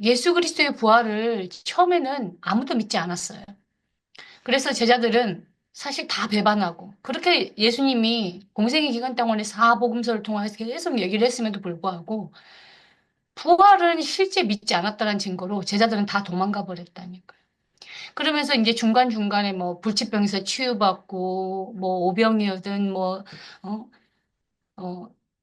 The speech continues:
그런 막 기적 속에서 막 체험했던, 은혜를 소위 입었던 성도들도 다 원래 자리로 다 도망가 버렸어요. 베드로는 이 부활 소식을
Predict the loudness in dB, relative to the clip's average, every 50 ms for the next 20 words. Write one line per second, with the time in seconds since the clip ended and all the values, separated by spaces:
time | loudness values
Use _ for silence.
0 | _ _ _ _ _ _ _ _ _ 0 2 4 4 4 4 2 2 0 0 -2
1 | 0 2 2 2 0 0 -2 -6 -6 -6 _ _ -20 -18 -8 -4 -4 0 0 0
2 | 0 0 0 0 0 -2 -2 -6 2 4 6 6 6 4 0 -4 -2 0 0 0
3 | 0 -2 -6 0 2 4 4 4 4 4 2 0 0 -2 -2 -2 0 -2 -2 -2
4 | -4 -4 -4 -4 -4 -4 -4 -4 -6 -6 -6 -8 -8 -2 0 2 2 2 0 -6
5 | -14 _ _ _ _ _ _ _ -4 2 4 4 6 6 6 6 6 6 6 6
6 | 2 -2 -2 -2 -6 -8 -8 -10 -8 -6 -4 -4 -4 -4 -6 -6 -6 -6 -6 -8
7 | -8 -8 -8 -12 -14 -16 -20 -20 _ -20 -20 -20 _ _ _ _ _ _ _ _
8 | _ _ -20 -20 -20 -20 -20 -20 -20 -14 _ 2 2 4 4 4 4 4 2 2
9 | 0 -2 -4 -4 -4 -6 -6 -6 -2 4 6 8 8 8 6 2 -2 -6 -6 -4
10 | -4 -4 -2 -2 -2 -2 -2 -2 -4 -6 -10